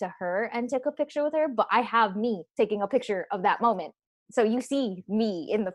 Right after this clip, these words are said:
frame too, but also, um, it was one of my favorite ones just because it's like, wow, I'm so close to them. Obviously, respectfully, like, about ten feet apart from them,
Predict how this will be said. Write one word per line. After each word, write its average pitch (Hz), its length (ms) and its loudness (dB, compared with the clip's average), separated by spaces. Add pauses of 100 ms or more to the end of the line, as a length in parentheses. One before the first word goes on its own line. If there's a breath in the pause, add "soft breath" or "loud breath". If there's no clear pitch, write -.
frame 214 340 4
too, 262 340 2 (400 soft breath)
but 214 280 2 (240)
also, 214 580 4 (480)
um, 180 840 4 (320)
it 262 40 8
was 262 120 8
one 277 120 2
of 285 60 -2
my 277 140 0
favorite 247 260 4
ones 240 260 -2
just 208 220 -10
because 226 340 -8
it's 208 220 -12
like, 190 240 -14
wow, 226 360 -6 (100)
I'm 226 240 -4 (320)
so - 360 2
close 220 260 -4
to 202 60 -8
them. 175 220 -2 (120)
Obviously, 262 440 2
respectfully, 254 1000 -2 (500)
like, 160 300 -2 (480)
about 175 300 4 (140)
ten 247 260 -4
feet 269 200 -4
apart 285 420 -4
from 214 160 -6
them, 175 380 -8